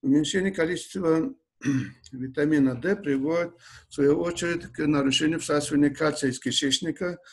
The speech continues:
что приводит к гипокальцемии. В свою очередь, гипокальцемия вызывает, значит, э, <clears throat> смягчение костей, остеомалиация, а также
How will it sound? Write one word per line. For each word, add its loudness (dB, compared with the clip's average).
что -4
приводит 2
к -10
гипокальцемии. -2
В -20
свою 2
очередь, 0
гипокальцемия -2
вызывает, 2
значит, -4
э, -2
<clears throat> -4
смягчение 2
костей, 0
остеомалиация, -2
а -8
также -2